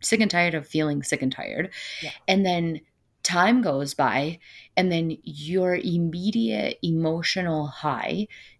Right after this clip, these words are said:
Speaker 1: comes to an ultimate low because now you're actually feeling worse because you spent so much money and time and energy towards this one thing.
Speaker 2: Yeah.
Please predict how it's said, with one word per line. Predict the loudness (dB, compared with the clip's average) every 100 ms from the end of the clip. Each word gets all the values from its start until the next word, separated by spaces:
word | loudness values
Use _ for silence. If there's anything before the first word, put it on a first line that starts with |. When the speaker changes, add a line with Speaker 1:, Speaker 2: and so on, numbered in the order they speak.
| _
Speaker 1:
comes | -2 0 0 -2
to | -4 -4
an | -4 4
ultimate | 4 4 2 2 -2
low | -2 0 2 0 -4 _ -20 _ -4
because | 2 2 2
now | 0
you're | 2 0
actually | 0 0 -2
feeling | -2 -2 0 0 -2 -4 _ _ _ -8
worse | 2 4 4 4 2 2 -4 -20 -20 _ _ _ _ _
because | -2 0 0 0 0
you | -4
spent | -4 -2 -2 -2
so | -4 2 4 4
much | 0 -4 -2
money | -2 0 0 -2 -2
and | -2 0
time | 2 4 4 2 -4 _ _ _ -4
and | 2
energy | 6 6 4 0 -4 -4 -10 -20 _
towards | 0 2 2
this | -4 -4 -6
one | -8 2 2 4 2
thing. | -2 0 0 2 2 2 0 _ _ -20
Speaker 2:
Yeah. | -20